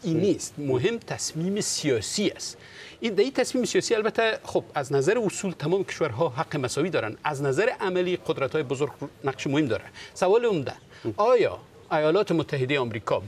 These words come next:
می‌خواید به عنوان، به اصطلاح، رهبر کنونی جهان و قدرت اصلی که یک تعداد قدرت‌های دیگه وارد شن در شورای امنیت؟ آیا چین به حیث یک کشوری که فعلاً یک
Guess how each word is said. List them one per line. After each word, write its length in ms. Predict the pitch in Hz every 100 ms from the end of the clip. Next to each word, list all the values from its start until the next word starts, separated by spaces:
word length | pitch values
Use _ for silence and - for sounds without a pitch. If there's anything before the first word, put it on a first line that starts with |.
| 110
می‌خواید 400 | 240 - 131 - - -
به 100 | 131
عنوان، 260 | 123 143 139
به 220 | 127 113 - - - - - - _ -
اصطلاح، 520 | 135 127 - 139 117 113
رهبر 420 | 135 117 165 180
کنونی 500 | - 147 135 151 131
جهان 420 | 110 107 135 101 -
و 40 | 127
قدرت 440 | - 135 127 -
اصلی 520 | 180 123 - 196 107 135 - - - -
که 80 | 170
یک 100 | 151
تعداد 220 | 170 156
قدرت‌های 420 | 175 143 143 160 143
دیگه 240 | 143 151
وارد 300 | 147 143 151
شن 220 | - 170
در 80 | 160
شورای 280 | - 160 165
امنیت؟ 260 | 160 170 - - - - - - -
آیا 440 | 220 233 185 92 - - - - - -
چین 340 | - 254 226
به 80 | 165
حیث 280 | 160 - -
یک 280 | 156 143 - - -
کشوری 340 | 131 - 170
که 160 | 127 131
فعلاً 320 | - 143 135
یک 260 | 131 120